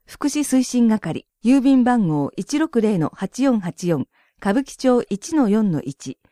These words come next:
本庁舎二階、電話五二七三四五一六、ファックス三二零九三四四一へ。申し込み者には二月八日月曜までに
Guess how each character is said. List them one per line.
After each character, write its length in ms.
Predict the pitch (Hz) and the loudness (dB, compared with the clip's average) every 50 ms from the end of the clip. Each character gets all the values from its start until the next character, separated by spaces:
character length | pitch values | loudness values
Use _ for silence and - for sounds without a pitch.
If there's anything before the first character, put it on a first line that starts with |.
| _ _ _ | _ _ _
本 220 | _ 233 269 277 | _ 4 4 4
庁 200 | 277 - 277 247 | 4 2 0 0
舎 160 | 233 - 180 151 | 0 -2 -4 -4
二 160 | 147 143 139 | -4 -4 -4
階、 240 | - 135 135 - _ _ _ _ _ _ _ _ _ _ _ | -6 -10 -12 -12 _ _ _ _ _ _ _ _ _ _ _
電 240 | 156 190 196 196 185 | -2 0 0 0 0
話 180 | 175 170 - _ _ _ _ _ _ | -2 -4 -6 _ _ _ _ _ _
五 220 | - 180 247 285 302 | 2 2 4 4 6
二 240 | 285 294 285 262 208 | 4 6 4 4 4
七 220 | 180 175 175 180 | 2 0 -2 -2
三 220 | - 180 165 156 156 | -2 -4 -4 0 0
四 200 | 185 226 254 262 | 2 4 4 4
五 220 | 240 254 240 202 | 4 4 4 2
一 260 | - 156 - - 202 | 0 -4 -6 -4 -4
六、 300 | 185 175 - - - - _ _ _ _ | -4 -4 -4 -6 -18 -20 _ _ _ _
フ 80 | _ 208 | _ -4
ァ 20 | |
ッ 40 | 208 | -4
ク 80 | - - | -4 -8
ス 220 | - 165 - _ _ _ _ _ _ | -10 -10 -12 _ _ _ _ _ _
三 280 | - - 220 262 269 269 | -4 0 2 4 6 6
二 160 | 277 269 233 | 6 6 4
零 200 | 175 196 208 208 | 2 0 -2 -2
九 200 | _ - 196 165 | _ -2 -2 -2
三 280 | 160 - 240 254 285 302 | -2 0 2 4 4 4
四 200 | 311 294 254 196 | 4 4 4 4
四 220 | 175 196 214 214 | 2 2 4 2
一 260 | 214 - - - - | 2 0 -2 -6 -6
へ。 140 | 127 - _ _ _ _ _ _ _ _ _ _ _ _ | -6 -6 _ _ _ _ _ _ _ _ _ _ _ _
申 160 | 196 233 302 320 | 2 2 2 2
し 60 | - | 0
込 160 | - 311 302 | -2 0 0
み 80 | 311 294 | 2 2
者 100 | - 226 | 0 0
に 160 | 185 180 165 | 2 2 0
は 160 | 156 - _ _ _ | -2 -4 _ _ _
二 120 | 180 202 | 2 4
月 260 | 226 285 311 - - 294 | 4 4 2 0 -2 0
八 160 | 285 285 277 | 2 2 2
日 140 | - 277 233 | 0 0 0
月 280 | 202 233 - - 277 | 0 0 -2 0 -2
曜 140 | 311 311 277 | 0 2 2
ま 80 | 226 190 | 0 0
で 140 | 180 165 | 0 -2
に 160 | 151 143 - | -2 -2 -4